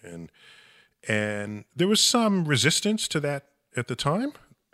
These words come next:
So we finally stopped killing whales. Was it because this Save the Whales movement succeeded? No. It was because we discovered oil in the ground,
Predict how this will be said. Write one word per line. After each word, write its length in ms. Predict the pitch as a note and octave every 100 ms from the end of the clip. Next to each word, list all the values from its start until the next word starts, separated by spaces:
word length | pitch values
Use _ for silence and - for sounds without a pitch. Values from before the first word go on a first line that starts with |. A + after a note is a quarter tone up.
| - -
So 180 | - E3
we 160 | D3
finally 420 | D3+ D3+ D#3 G#3 F3
stopped 300 | - C#3 -
killing 340 | C#3 C3 A#2+
whales. 380 | E3+ C3+ - - - - -
Was 180 | A2+ C#3
it 80 |
because 460 | C3 - B2+ B2+ G#2+
this 280 | A#2+ A#2 - - _ -
Save 280 | - G#2+
the 80 | A#2
Whales 200 | A2+ A2
movement 280 | A2+ A2+ A#2+
succeeded? 640 | - F#2+ - A2+ B2+ F3 -
No. 580 | A#2+ G#2+ A#2 C3 F2 - - - -
It 60 |
was 100 | B2
because 280 | C3 D3 A#2+
we 100 | C#3+
discovered 460 | C3 - C#3 C#3+ - C#3
oil 400 | C#3+ C#3 C3 A#2+
in 220 | A#2+ A#2+
the 80 | A#2+
ground, 480 | B2 D3 F2+ C#2